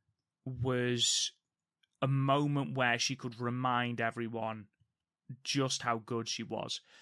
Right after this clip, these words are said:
because her and Tam put on a fantastic match here, and one where you felt like Starlight Kid felt like she had a point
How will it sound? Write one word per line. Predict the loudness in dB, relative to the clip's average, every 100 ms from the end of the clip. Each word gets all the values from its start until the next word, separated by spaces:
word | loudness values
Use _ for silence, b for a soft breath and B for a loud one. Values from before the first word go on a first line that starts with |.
| B
because | -8 -4 -2
her | 2 2 2
and | -2
Tam | -2 2 2 0 -6 b -10
put | -2
on | -2 -2
a | -6
fantastic | -6 -8 -8 -6 -6 -4 -2 0 0 -2 -6 -10 _ _
match | -8 0 0 0 -4 -10 -10 _ _
here, | _ -4 -4
and | -6 0
one | 0 2
where | 0
you | 2 0
felt | 2 2 4
like | 2 0 -2
Starlight | 2 4 6 4 2
Kid | -2 -2 0 -2 -8 B B B
felt | -20 -4 4 4 6
like | 4 4
she | 4
had | 4
a | 2 -2
point | -6 -4 -4 -4 -8